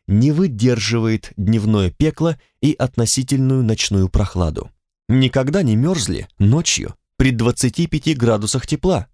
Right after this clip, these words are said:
да так, что зуб на зуб не попадает. А такое случается, когда днем на солнце под пятьдесят градусов. Обочины грунтовой магистрали поросли мелким кустарником,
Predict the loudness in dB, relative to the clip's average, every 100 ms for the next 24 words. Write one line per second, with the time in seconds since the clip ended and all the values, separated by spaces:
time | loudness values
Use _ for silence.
0 | _ -2 0 0 0 -2 -2 0 0 0
1 | 0 0 2 2 0 -2 -4 -4 0 2
2 | 2 0 0 -2 -4 -10 -20 _ _ -2
3 | -2 0 -2 0 0 0 -2 -2 -2 -2
4 | -4 -6 -8 _ _ _ _ -4 0 2
5 | 0 -2 -2 2 2 2 -6 _ _ 0
6 | 0 0 0 -2 -2 -2 -2 -2 -2 -2
7 | 0 0 2 0 0 0 -2 -2 -6 -6
8 | -10 _ _ _ _ -2 0 2 0 0
9 | 0 0 0 0 -2 -2 0 0 0 -2
10 | -4 -4 -2 -4 -6 _ _ _ -2 0
11 | 0 -2 0 2 2 0 -2 -2 -2 -2
12 | -2 -2 -2 -6 -10 -14